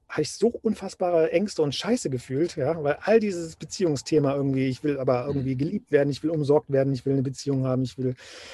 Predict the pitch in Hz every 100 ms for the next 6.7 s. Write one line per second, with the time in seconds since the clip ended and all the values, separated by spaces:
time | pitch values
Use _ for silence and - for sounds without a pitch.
0 | - - 139 135 - 190 147 139 135 139
1 | 156 151 135 143 151 151 - 156 165 135
2 | 139 139 156 151 143 147 139 143 135 139
3 | 143 131 147 151 - - - - 135 -
4 | 175 202 240 - 190 190 156 175 _ _
5 | _ _ _ _ _ _ _ _ - 143
6 | 151 - 180 131 151 151 160